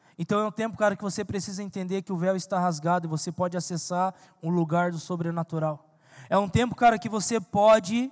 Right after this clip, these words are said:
abrir e pegar. É um tempo, cara, que você pode, por exemplo, você chega na casa do seu pai, eu não sei como é a sua realidade, mas eu não pego meu celular, se meu pai não estiver na casa, ligo pra ele e falo: "Ô pai, posso abrir a geladeira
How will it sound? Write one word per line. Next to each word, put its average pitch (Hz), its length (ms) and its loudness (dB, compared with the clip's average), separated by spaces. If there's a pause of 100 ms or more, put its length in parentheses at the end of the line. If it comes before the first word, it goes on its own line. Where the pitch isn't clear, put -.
(120)
abrir 190 560 2 (200)
e 196 100 -2
pegar. 170 520 0 (480)
É 208 100 4
um 214 100 -2
tempo, 247 320 2
cara, 247 240 6
que 240 100 -6
você 226 260 0
pode, 226 500 4
por 240 200 0
exemplo, 226 400 0
você 208 300 -2
chega 233 340 0
na 233 100 2
casa 226 280 4
do 202 100 -8
seu 208 200 -2
pai, 233 260 6
eu 226 40 -4
não 214 100 -2
sei 220 200 -4
como 220 220 -6
é 214 40 0
a 190 40 -2
sua 208 180 0
realidade, 196 680 0 (400)
mas 202 200 4
eu 247 60 4
não 262 140 2
pego 247 380 2
meu 226 140 0
celular, 220 640 4
se - 120 -8
meu 202 120 -4
pai 208 160 2
não 214 80 -2
estiver 208 240 -2
na 208 120 0
casa, 214 400 2
ligo 208 260 -4
pra 214 200 4
ele 214 140 0
e - 40 -8
falo: 220 240 2
"Ô 233 40 -2
pai, 233 400 6 (380)
posso 233 260 2
abrir 220 200 -2
a 220 80 0
geladeira 196 680 -2